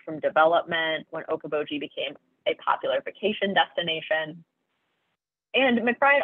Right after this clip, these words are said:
also played a role in the development of the Iowa State Park. So if you are interested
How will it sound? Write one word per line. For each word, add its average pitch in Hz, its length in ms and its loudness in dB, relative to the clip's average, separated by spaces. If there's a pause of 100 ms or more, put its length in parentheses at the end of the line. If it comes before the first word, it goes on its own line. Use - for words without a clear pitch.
also 208 260 0
played 156 260 -4
a 147 60 -2
role 143 380 -4
in 170 80 -14
the 165 40 -12
development 147 520 -4
of 143 100 -8
the - 80 -10
Iowa 139 360 -2
State - 280 -14
Park. - 200 -14 (1600)
So 226 340 4 (120)
if 220 180 -6
you 233 320 -4
are 190 180 2
interested 214 680 -2